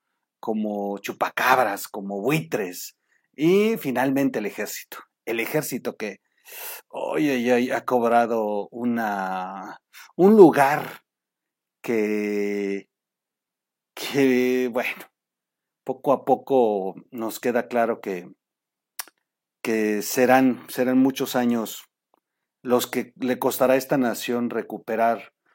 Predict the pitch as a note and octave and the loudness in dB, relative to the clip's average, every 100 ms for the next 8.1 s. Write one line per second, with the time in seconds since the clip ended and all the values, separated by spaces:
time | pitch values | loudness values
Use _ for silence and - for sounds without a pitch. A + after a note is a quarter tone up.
0 | _ - - C3 - D3+ D3+ A3 C4+ - | _ -8 -4 -2 2 4 10 12 12 12
1 | - - D3+ - E3 D3 D3 D3+ G3+ C4+ | 0 -8 -6 4 6 8 6 6 6 4
2 | C4 B3+ - _ _ _ - A3+ C4 D#4 | 2 0 -8 _ _ _ -4 4 6 8
3 | D#4+ B3 G3+ E3 E3+ E3 F#3 F3+ E3 A#3+ | 6 4 -2 -6 -6 2 4 4 4 6
4 | D#4 D#4+ - F#3+ G3 A#3+ C4+ D#4 A3+ G#3+ | 8 6 4 2 6 10 10 10 4 0
5 | G3 A3 C4 C4 C#4 C#4+ C4+ C4 - G3+ | 2 2 4 4 2 2 2 0 -2 -2
6 | A3 - D3 - F#3 - D3+ D#3 D3 F#3 | -4 -2 -2 -2 -4 -6 -4 -2 0 0
7 | F#3 F#3 D#3+ D3 B2+ C#3 C#3+ D#3+ D#3+ D3+ | 0 2 2 2 2 2 4 4 4 0
8 | D#3 | -6